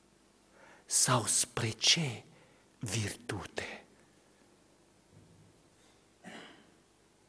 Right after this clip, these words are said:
Și un lucru ciudat, incredibil, cei care probează și cresc realitățile acestea în laboratoarele lor,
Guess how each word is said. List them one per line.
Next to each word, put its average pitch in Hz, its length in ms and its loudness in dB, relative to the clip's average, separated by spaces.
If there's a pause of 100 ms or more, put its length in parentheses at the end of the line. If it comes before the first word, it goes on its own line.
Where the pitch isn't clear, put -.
(1200)
Și - 200 6
un 170 140 8
lucru 277 280 8
ciudat, 175 600 4 (680)
incredibil, 262 1120 10 (1200)
cei 320 280 12
care 269 280 12
probează 247 1120 12 (320)
și - 240 4 (160)
cresc 339 680 12
realitățile 233 880 12
acestea 240 600 12
în 226 80 12
laboratoarele 233 840 12
lor, 262 480 12